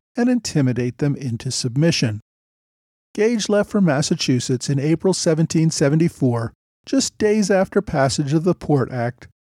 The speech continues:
and while debate on the Government Act and Justice Act, or Murder Act as it would be known in the colonies, was still under debate.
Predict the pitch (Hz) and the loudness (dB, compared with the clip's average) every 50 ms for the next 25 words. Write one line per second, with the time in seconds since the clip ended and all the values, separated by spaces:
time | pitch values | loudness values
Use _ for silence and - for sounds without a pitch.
0 | _ _ _ - 233 220 214 208 208 208 214 - 220 190 - 208 190 185 196 185 | _ _ _ -4 0 0 2 2 2 2 2 2 0 0 2 2 2 2 2 0
1 | - 185 180 180 175 139 - 151 151 160 160 160 156 143 139 139 139 143 _ - | 0 0 0 0 0 0 0 0 2 2 2 2 2 2 2 0 0 -2 _ -2
2 | - 185 190 160 - 165 139 131 - - 139 - - 143 127 127 139 - _ - | 0 2 2 2 2 0 0 0 0 -2 -2 -2 0 0 0 0 -2 -4 _ -20
3 | - - - 127 135 135 127 107 - 147 156 175 165 139 135 127 123 123 135 180 | -20 -12 -4 -2 0 0 0 0 -2 0 2 2 2 2 2 2 2 0 0 -2
4 | - - - 117 127 117 - 117 139 135 123 135 131 127 131 123 123 123 120 131 | -4 -6 -6 -4 -4 -4 -4 -4 -6 -4 -2 -2 0 0 0 0 -2 -2 -4 -4
5 | - - 156 139 135 135 123 120 127 147 156 - _ _ _ _ _ _ _ _ | -4 -2 -2 0 0 0 0 0 -2 -2 -4 -6 _ _ _ _ _ _ _ _
6 | _ _ - 226 233 220 - - - 190 180 180 - - 151 143 131 139 127 139 | _ _ 0 0 0 2 0 2 2 4 4 4 2 2 2 2 2 2 0 0
7 | 135 131 170 180 170 131 113 - | 0 2 2 2 2 0 -2 -4